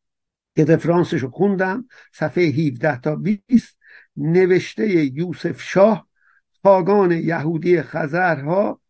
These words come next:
به هستای پسر شپرود، وزیر امور خارجه خلافت اموی اسپانیا در قرن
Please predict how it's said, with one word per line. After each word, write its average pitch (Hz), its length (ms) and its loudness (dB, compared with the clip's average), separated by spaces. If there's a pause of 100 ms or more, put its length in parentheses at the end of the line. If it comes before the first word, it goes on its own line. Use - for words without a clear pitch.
(520)
به 220 200 2
هستای 170 880 -4 (420)
پسر 196 560 -2
شپرود، 180 840 -4 (380)
وزیر 175 840 0
امور 175 640 0
خارجه 165 960 -4 (320)
خلافت 175 680 -4 (200)
اموی 180 520 2
اسپانیا 170 800 -2 (440)
در 208 240 6
قرن 147 540 -8